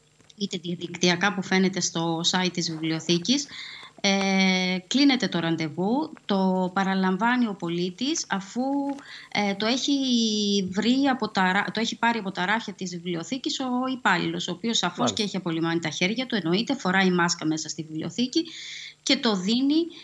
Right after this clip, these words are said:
Speaker 1: ε, στη σχε-, το αφήνει στη, σε μια σχετική απόσταση και το παίρνει ο πολίτης.
Speaker 2: Για
Speaker 1: Στη
Speaker 2: πόσους
Speaker 1: επιστροφή
Speaker 2: τίτλους βιβλίων,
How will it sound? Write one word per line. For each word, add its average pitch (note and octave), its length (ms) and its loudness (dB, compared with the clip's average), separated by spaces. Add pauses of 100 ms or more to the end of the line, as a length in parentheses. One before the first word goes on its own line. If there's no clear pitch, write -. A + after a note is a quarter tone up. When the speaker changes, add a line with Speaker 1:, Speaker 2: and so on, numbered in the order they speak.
(140)
Speaker 1:
ε, G#3+ 680 -2
στη A3 200 -4
σχε-, G#3 260 -2
το A3 120 0
αφήνει G#3+ 400 2
στη, F#3+ 120 -6
σε F#3 260 0
μια A3+ 160 2
σχετική G3 420 -2
απόσταση G#3 760 0
και C#4+ 140 -4
το G#3+ 140 -2
παίρνει A#3+ 340 4
ο A3+ 60 -2
πολίτης. E3+ 500 -2
Speaker 2:
Για C#3+ 140 6
Speaker 1:
Στη B3 100 6
Speaker 2:
πόσους G3+ 200 6
Speaker 1:
επιστροφή G3+ 420 4
Speaker 2:
τίτλους G3 360 2 (120)
βιβλίων, E3 720 0